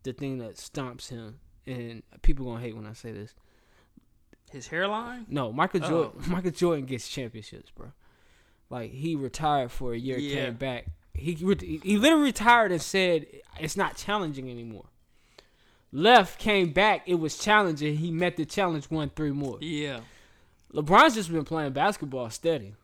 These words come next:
Speaker 2: Yeah.
Speaker 1: I don't know if it was a, it's probably been challenging here, and then he was like, "Yo, I'm going to Miami," got his rings, came back. Okay, now it's challenging again for him. Is he gonna rise to the challenge? See, Jordan rose to challenges.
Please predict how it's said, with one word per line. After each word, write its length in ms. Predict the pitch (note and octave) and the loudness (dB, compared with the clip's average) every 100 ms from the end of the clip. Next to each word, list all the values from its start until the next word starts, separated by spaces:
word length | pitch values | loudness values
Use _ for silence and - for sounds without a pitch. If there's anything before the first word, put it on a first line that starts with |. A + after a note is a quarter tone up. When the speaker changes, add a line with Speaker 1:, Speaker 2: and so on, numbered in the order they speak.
| _ | _
Speaker 2:
Yeah. 320 | C#3+ D3 C#3+ C#3 - _ _ _ _ | -14 -12 -10 -14 -18 _ _ _ _
Speaker 1:
I 80 | - | 6
don't 160 | G#3+ A#3+ | 6 8
know 140 | G3+ | 6
if 100 | F3 | 4
it 60 | E3 | 2
was 180 | D3 C#3 | 0 0
a, 140 | C3+ - | -4 -6
it's 260 | E3 F3+ | -2 -2
probably 240 | - G#3+ F#3+ | 2 4 4
been 120 | E3+ | 2
challenging 520 | D3 F#3+ F3+ E3+ D#3+ D#3+ | 2 2 2 2 -2 0
here, 420 | F#3 G3 G3 F#3+ | 0 0 0 -4
and 180 | D3 C#3+ | -6 -2
then 160 | D#3+ | 0
he 100 | D#3+ | 0
was 140 | E3+ D#3 | -2 -2
like, 180 | D3+ D3+ | 0 2
"Yo, 140 | D#3 | 2
I'm 60 | D3+ | 0
going 180 | D3 C3+ | -2 -2
to 60 | |
Miami," 460 | B2+ C3 F3 F3+ F3+ | -4 -2 2 4 4
got 180 | D3+ C3+ | 2 0
his 120 | B2 | -2
rings, 540 | C#3 F3+ F3 E3+ D#3 - - - - | -4 -2 0 0 -4 -10 -20 -20 -16
came 300 | - E3 C#3+ | -6 -2 -2
back. 380 | C3+ D#3+ F3+ F3 - | 4 8 10 8 2
Okay, 240 | D#3 F3+ D3+ | -2 2 4
now 240 | D#3+ E3+ | 8 8
it's 140 | D3+ | 6
challenging 500 | - G3 F3+ D3+ C#3 | 0 0 0 -2 -6
again 320 | C3 B2 C3+ A#2+ | -10 -10 -10 -10
for 260 | - B2+ | -12 -12
him. 140 | A#2 A2+ - _ _ - | -12 -14 -18 _ _ -8
Is 160 | C3 C3 | -4 -2
he 80 | E3 | 0
gonna 240 | D#3 D3 | 0 0
rise 320 | D3 D3+ C#3 | 2 2 0
to 80 | - | -6
the 80 | B2+ | -8
challenge? 300 | - G3 D3+ | -2 0 0
See, 160 | - D3 | -2 0
Jordan 380 | D#3 A3 F#3 | 4 4 4
rose 360 | D3 D#3 E3 D3+ | 4 4 4 2
to 100 | - | -4
challenges. 580 | B2+ E3+ D#3 A#2+ G#2+ - | -4 -2 -2 -6 -12 -12